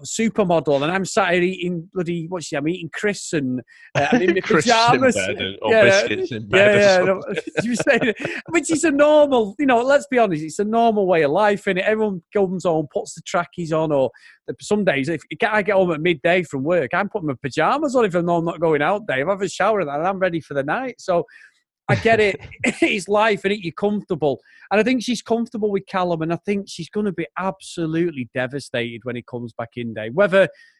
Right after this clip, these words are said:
Speaker 1: it's the right thing or the wrong thing, my fucking God! But I tell you now, Dave, I have got a massive big fuck off bag of popcorn because I can't <laughs> wait to see it. <laughs>
Speaker 2: She's gonna tear him a new one, absolutely. And, and I thought,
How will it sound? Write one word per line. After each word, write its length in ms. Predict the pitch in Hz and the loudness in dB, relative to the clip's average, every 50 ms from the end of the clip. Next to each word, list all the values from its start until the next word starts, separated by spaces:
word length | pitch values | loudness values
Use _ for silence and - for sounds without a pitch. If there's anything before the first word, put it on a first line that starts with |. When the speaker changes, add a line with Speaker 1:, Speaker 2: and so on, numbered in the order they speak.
| _ _ _ - | _ _ _ -8
Speaker 1:
it's 140 | 180 165 - | -6 -6 -2
the 120 | - 180 | -4 0
right 320 | 156 180 180 185 175 147 | 2 2 2 2 0 -4
thing 200 | - 170 160 160 | -4 -4 -2 -2
or 40 | 156 | 0
the 120 | 147 151 147 | -2 0 0
wrong 300 | 151 147 147 147 147 - | 2 0 0 0 -4 -8
thing, 380 | - - 127 120 117 113 113 | -8 -8 -8 -8 -8 -8 -6
my 280 | 131 139 143 143 147 143 | -4 -4 -2 0 -2 -2
fucking 500 | - - - 156 - - - - 139 139 | -4 -4 -6 -6 -6 -6 -6 -6 -6 -4
God! 220 | 131 139 127 117 - | -2 -4 -4 -4 -6
But 100 | - 135 | -8 -8
I 40 | 135 - | -8 -6
tell 100 | - 185 | -4 -4
you 80 | 170 151 | -2 -2
now, 140 | 156 180 196 | -2 -4 -4
Dave, 320 | 175 - 117 120 131 - - _ _ _ _ _ _ _ | -4 -4 -4 -4 -6 -6 -8 _ _ _ _ _ _ _
I 60 | 151 | -8
have 140 | 165 165 139 | -8 -8 -6
got 140 | - 151 135 | -6 -6 -4
a 20 | 135 | -4
massive 560 | 147 156 170 196 208 196 - - 185 165 147 - | -6 -4 -4 -4 -6 -6 -8 -8 -10 -10 -8 -4
big 220 | - 175 170 170 | -4 -4 -4 -6
fuck 340 | - - - 190 180 - - | -10 -8 -6 -6 -6 -4 -6
off 120 | 185 170 - | -6 -6 -4
bag 160 | - 180 160 | -6 -4 -4
of 120 | 165 151 - | -6 -8 -4
popcorn 480 | - 196 - - - 147 139 131 139 | -4 -6 -6 -6 -8 -6 -6 -6 -6
because 240 | 139 - - 139 120 | -8 -8 -8 -8 -8
I 120 | 165 - 196 | -6 -8 -8
can't 360 | - - 233 233 233 214 202 | -4 -2 0 2 2 2 2
<laughs> 0 | |
wait 260 | 262 269 269 277 285 - | 4 4 4 2 0 -2
to 180 | - 302 277 | 0 0 0
see 320 | - - - - 254 233 247 233 | 0 0 0 0 2 4 4 4
it. 340 | 196 - - - - 175 - _ 311 185 170 - - 220 190 - _ - 190 | 4 4 2 0 0 0 0 _ 0 0 0 0 0 -2 -2 -2 _ -2 -4
<laughs> 580 | - - - - 165 - _ - 175 - - - - - - - - - - - - - _ | -2 -2 -4 -4 -4 -4 _ -6 -6 -6 -6 -10 -18 -18 -18 -16 -16 -16 -16 -18 -20 -20 _
Speaker 2:
She's 520 | - - - 127 123 123 123 120 120 104 | -14 -6 -2 0 2 2 2 2 0 0
gonna 260 | 104 107 104 104 104 | -2 -2 0 0 -2
tear 340 | - - 117 107 107 104 104 | 0 0 0 2 2 2 0
him 80 | 101 98 | 0 -2
a 60 | 98 95 | -4 -4
new 260 | 95 95 92 92 92 | -2 -2 -2 -2 -2
one, 300 | 90 90 87 85 87 82 85 - - | -2 -2 -4 -4 -6 -10 -12 -12 -12
absolutely. 840 | 80 87 90 92 - - - 98 92 95 95 92 92 92 92 92 | -8 -8 -8 -8 -8 -10 -10 -6 -6 -6 -6 -4 -4 -4 -4 -2
And, 160 | 90 92 95 - | -2 -4 -6 -6
and 180 | - 127 123 120 | -4 -4 -2 0
I 60 | 117 | -2
thought, 500 | 113 - - 165 160 156 139 123 - - | -2 0 0 2 4 4 4 2 0 -2